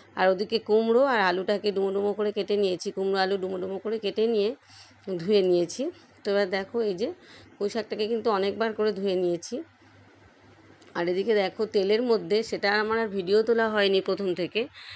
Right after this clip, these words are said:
তো আমি মুখেই বলে দিচ্ছি। প্রথমে তেলের মধ্যে আমি একটু পাঁচ ফোড়ন দিয়েছি আর একটু তেজপাতা দিয়েছি, দিয়ে খুব সুন্দর করে ওটাকে ভাজা ভাজা মতো করে নিয়ে তারপরে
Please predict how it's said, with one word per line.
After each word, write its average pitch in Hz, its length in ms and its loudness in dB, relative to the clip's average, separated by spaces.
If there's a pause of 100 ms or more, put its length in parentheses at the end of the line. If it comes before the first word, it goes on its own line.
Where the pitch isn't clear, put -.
(120)
তো - 120 -6
আমি 220 180 4
মুখেই 220 360 4
বলে 196 240 2
দিচ্ছি। 185 300 -6
প্রথমে 220 420 -2
তেলের 185 340 0
মধ্যে 196 300 -2
আমি 202 200 0
একটু 196 220 -4
পাঁচ 185 300 0
ফোড়ন 220 300 2
দিয়েছি 180 380 0 (500)
আর 185 200 -2
একটু 180 220 -6 (200)
তেজপাতা 226 540 4
দিয়েছি, 160 400 -4 (500)
দিয়ে 214 340 6
খুব 233 200 2
সুন্দর 196 340 0
করে 214 180 0
ওটাকে 208 300 0
ভাজা 185 300 0
ভাজা 185 220 0
মতো 208 260 -2
করে 220 260 2
নিয়ে 208 260 0
তারপরে 208 480 0